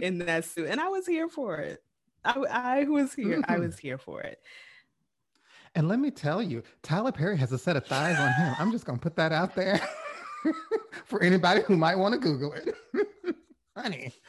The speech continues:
Speaker 2: woohoo, love it. I love his jacket. He looked
Speaker 1: He
Speaker 2: great
Speaker 1: looked
Speaker 2: too.
Speaker 1: great. His, his speech was great. Um, yeah, yeah. What other man? Um, I'm trying to think of who it was that had, who the brother was that had on that,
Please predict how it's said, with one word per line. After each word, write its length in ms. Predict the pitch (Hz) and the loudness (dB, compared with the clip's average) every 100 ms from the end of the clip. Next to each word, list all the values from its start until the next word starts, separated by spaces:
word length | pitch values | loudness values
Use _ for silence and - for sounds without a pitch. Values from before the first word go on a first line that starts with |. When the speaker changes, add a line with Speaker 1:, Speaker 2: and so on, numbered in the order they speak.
| - _ | -20 _
Speaker 2:
woohoo, 600 | - 403 - 339 359 233 143 | 0 0 4 4 4 4 -2
love 380 | 127 143 156 | 0 2 0
it. 100 | 123 131 | -2 -4
I 40 | |
love 260 | 131 170 165 | -2 -2 -2
his 160 | 131 | -4
jacket. 380 | - 117 110 - | -4 -6 -6 -4
He 80 | 185 | -4
looked 160 | 180 | -2
Speaker 1:
He 60 | 277 | 0
Speaker 2:
great 100 | 262 | 2
Speaker 1:
looked 120 | 247 | 0
Speaker 2:
too. 40 | 180 | -4
Speaker 1:
great. 440 | 156 180 185 175 | -2 0 0 -4
His, 220 | 185 170 - | -6 -8 -8
his 220 | 165 165 | -6 -8
speech 420 | - - 156 170 - | -8 -6 -6 -6 -6
was 240 | 160 151 | -6 -6
great. 540 | 151 156 151 151 147 _ | -8 -6 -6 -6 -10 _
Um, 840 | 156 151 147 147 143 143 139 143 143 _ _ _ _ - | -8 -6 -8 -8 -10 -10 -10 -10 -12 _ _ _ _ -16
yeah, 560 | 208 392 494 262 139 180 _ - | -6 -4 -2 -2 -2 -10 _ -18
yeah. 460 | 262 381 311 196 160 | -10 -6 -4 -4 -6
What 260 | 190 - 571 | -10 0 0
other 140 | 494 311 | 2 0
man? 680 | 220 185 185 190 185 180 185 - - - - - | 0 0 -2 -2 -2 -4 -6 -12 -18 -18 -12 -6
Um, 200 | 247 220 | -4 -4
I'm 100 | 254 | -6
trying 220 | - 349 320 | -8 -8 -8
to 40 | |
think 240 | 262 220 | -4 -4
of 140 | 196 180 | -4 -8
who 720 | - - 247 240 240 240 240 | -12 -10 -6 -4 -2 -2 -4
it 100 | 208 185 | -6 -8
was 420 | 175 175 175 170 | -6 -4 -6 -6
that 160 | 165 | -8
had, 400 | 165 175 180 - - 175 | -8 -8 -8 -8 -12 -6
who 140 | 247 | -4
the 100 | 233 | -2
brother 260 | 196 185 175 | -2 0 0
was 240 | 165 165 | -2 -2
that 100 | 156 | -4
had 220 | 156 170 165 | -6 -4 -4
on 140 | 160 | -4
that, 180 | 160 | -4